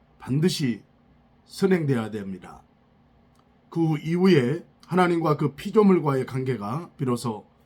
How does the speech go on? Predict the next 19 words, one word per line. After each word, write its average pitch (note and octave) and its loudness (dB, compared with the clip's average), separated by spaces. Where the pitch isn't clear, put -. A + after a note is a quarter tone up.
잘 B2 -4
설명이 F#3+ 2
될 C3 -4
수 A#2 -6
있기 B2+ -12
때문입니다. C3+ -8
이것을 F#3+ 6
위하여 E3+ 2
하나님의 E3+ 0
본질과 D3+ 2
또한 C#3 -4
속성이 F#3+ 2
잘 D#3 0
설명이 G3 2
되어야, B2 0
잘 C#3+ -2
설명이 F#3 2
되어야 C3 -2
하고, C#3 -8